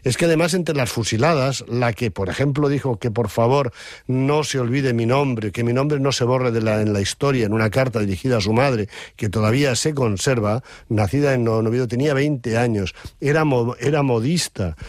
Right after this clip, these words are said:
eh, y ya hacía años que, bueno,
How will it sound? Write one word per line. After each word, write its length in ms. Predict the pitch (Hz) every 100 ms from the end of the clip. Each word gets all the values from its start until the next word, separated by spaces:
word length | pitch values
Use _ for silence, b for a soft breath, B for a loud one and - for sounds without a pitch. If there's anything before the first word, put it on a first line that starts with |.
| B B -
eh, 400 | 135 139 131 -
y 180 | 139 135 - _ -
ya 540 | 127 143 127 147 190 175
hacía 360 | 131 123 170 160
años 280 | 208 220 -
que, 240 | 151 127 120
bueno, 340 | 135 190 127